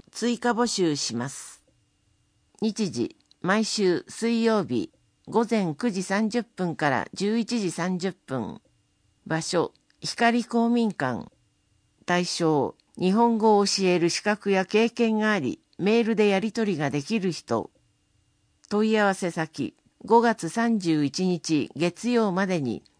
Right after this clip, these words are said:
電話または直接光公民館へ。ピカロックボリューム六十九オンライン出演者募集。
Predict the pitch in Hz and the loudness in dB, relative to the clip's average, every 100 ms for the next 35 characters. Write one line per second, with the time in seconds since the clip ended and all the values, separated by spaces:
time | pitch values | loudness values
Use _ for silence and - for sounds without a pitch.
0 | - - 185 196 170 139 - _ - 170 | -12 -2 0 2 2 0 -2 _ -6 -4
1 | 233 220 143 - _ 185 170 - 220 202 | 0 0 -2 -6 _ -6 -6 -2 -2 2
2 | 185 - - - 233 226 - 226 226 233 | -2 -2 -6 0 0 0 2 2 4 2
3 | 220 185 165 147 123 85 _ _ _ _ | 0 -2 -2 -2 -4 -4 _ _ _ _
4 | _ _ _ _ _ _ _ _ _ _ | _ _ _ _ _ _ _ _ _ _
5 | _ _ _ _ _ _ _ _ _ _ | _ _ _ _ _ _ _ _ _ _
6 | _ _ _ _ _ - - 240 240 247 | _ _ _ _ _ -14 -2 0 0 -2
7 | _ - 120 - - 170 180 233 240 220 | _ -2 -2 -4 -4 0 2 4 2 4
8 | 196 190 233 208 226 202 - 196 160 98 | 4 2 2 0 0 0 0 2 2 0
9 | - - 196 240 240 247 190 113 - _ | -6 -2 2 2 2 2 2 0 -4 _
10 | _ - - - 247 247 240 208 160 143 | _ -12 -12 -6 0 2 0 -2 0 -2
11 | - 165 156 127 - | -2 -2 -2 -2 -8